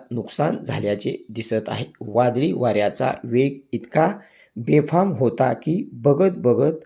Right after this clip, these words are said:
सर्व काही जमीन उद्ध्वस्त झाल्याचे आपणाला दिसत आहे. या निसर्गाच्या पुढे कोणाचेही काही चालत नाही, त्यामुळे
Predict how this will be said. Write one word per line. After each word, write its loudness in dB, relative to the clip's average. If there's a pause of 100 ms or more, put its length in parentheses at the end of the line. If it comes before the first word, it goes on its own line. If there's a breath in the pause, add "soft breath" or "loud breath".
(400 soft breath)
सर्व 6
काही 0 (280)
जमीन 4
उद्ध्वस्त -4
झाल्याचे -2 (220)
आपणाला -2 (480 soft breath)
दिसत -2
आहे. -4 (260)
या 2 (440 soft breath)
निसर्गाच्या 4 (300)
पुढे 4
कोणाचेही 0 (120)
काही -4 (220)
चालत 0
नाही, -4 (200)
त्यामुळे 0